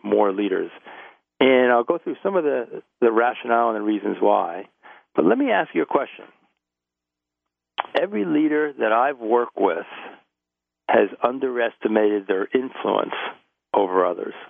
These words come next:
So think about that for a minute. Have you underestimated your influence over others? Typically, when I work with groups, it's a bold statement, but I'd say almost every single person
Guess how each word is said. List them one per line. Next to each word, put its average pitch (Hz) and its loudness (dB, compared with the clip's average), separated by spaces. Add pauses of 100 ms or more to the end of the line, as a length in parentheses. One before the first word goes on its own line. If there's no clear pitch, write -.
(1120)
So - 0
think 226 0
about 120 -2
that 98 -2
for 104 -2
a 92 0
minute. 92 -2 (640)
Have 175 2
you 170 0
underestimated 139 0
your 107 0
influence 104 -2 (240)
over 92 2
others? 90 -2 (1600)
Typically, 160 0
when 135 0
I 131 2
work 127 -4
with 110 -4
groups, 113 0
it's - 0
a 104 0
bold 131 -2
statement, 190 -4
but 117 0
I'd 214 0
say 131 0
almost 185 -2 (160)
every 147 0
single 139 0
person 98 -4